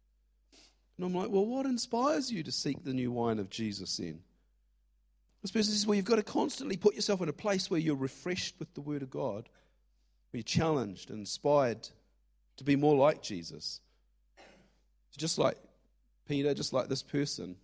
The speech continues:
we've got to put ourselves in a place of being uncomfortable in order that we would get close to Jesus and become more like him. And that sometimes means getting uncomfortable. Sometimes getting woken up in the night and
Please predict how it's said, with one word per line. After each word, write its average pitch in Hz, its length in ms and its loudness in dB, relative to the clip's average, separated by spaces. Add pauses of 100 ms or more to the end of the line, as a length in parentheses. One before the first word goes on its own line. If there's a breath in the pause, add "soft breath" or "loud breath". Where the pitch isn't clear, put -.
(340)
we've 131 120 -6
got 143 100 -2
to 135 80 0
put 160 300 0
ourselves 131 400 0
in 113 80 -8
a - 20 -14
place 135 300 -2
of 120 80 -12
being 117 160 -2
uncomfortable 123 520 -6
in 104 80 -2
order 110 200 0
that 110 160 -6
we 110 100 -2
would 104 140 -6
get 117 120 -8
close 113 220 -8
to 101 80 -14
Jesus 104 420 -8
and 101 120 -10
become 110 240 -10
more 113 160 -4
like 135 220 -6
him. - 140 -18 (2000)
And 90 100 -6
that - 140 -8
sometimes 101 420 -6
means 101 180 -4
getting 107 220 -2
uncomfortable. 110 640 -8 (760)
Sometimes 107 380 -8
getting 98 200 -2
woken 120 300 4
up 123 160 -4
in 117 80 -4
the 98 80 -2
night 120 300 -2
and 87 260 -10